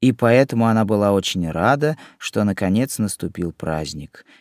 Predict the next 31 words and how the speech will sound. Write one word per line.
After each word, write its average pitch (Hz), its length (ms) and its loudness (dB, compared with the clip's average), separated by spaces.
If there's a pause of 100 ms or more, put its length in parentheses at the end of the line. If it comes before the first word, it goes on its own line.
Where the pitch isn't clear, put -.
и - 100 -6
она, 104 400 2
по 104 160 -2
крайней 113 460 0
мере, 107 300 0
может 95 440 -4
выспаться 104 760 -8
дома 95 380 0
всласть. - 800 -12 (400)
Затем 127 560 2
она 139 220 2
сообщила 120 560 0
своим 104 400 -2
братьям 101 480 0
и - 20 -2
сестрам, 127 640 -6 (240)
что - 300 -2
она 117 160 2
недавно 117 560 2
имела 107 300 0
случай 117 500 -6
видеть 107 460 -6
одну 104 340 -4
графиню 92 760 -6 (240)
и - 80 -6
одного 104 480 -2
лорда, 120 640 -2 (380)
и - 80 -6
что 104 280 -4
лорд 131 520 0
этот - 440 -6